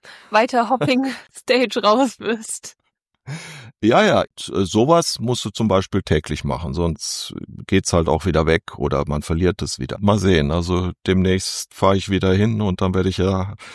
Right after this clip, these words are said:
Speaker 2: den Praxistest machen. <laughs> Und wenn ich dann Sachen habe, wo ich sag, „Das interessiert mich jetzt“, Italienisch ist jetzt ein Beispiel dafür, dann, ja, dann be-, bleib ich auch dran und dann werd ich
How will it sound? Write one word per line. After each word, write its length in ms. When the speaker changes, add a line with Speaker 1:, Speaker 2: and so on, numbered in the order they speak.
Speaker 2:
den 80
Praxistest 760
machen. 380
<laughs> 440
Und 120
wenn 260
ich 120
dann 200
Sachen 360
habe, 340
wo 80
ich 80
sag, 200
„Das 140
interessiert 520
mich 160
jetzt“, 380
Italienisch 500
ist 140
jetzt 260
ein 160
Beispiel 360
dafür, 540
dann, 600
ja, 340
dann 180
be-, 160
bleib 220
ich 140
auch 100
dran 400
und 220
dann 320
werd 280
ich 320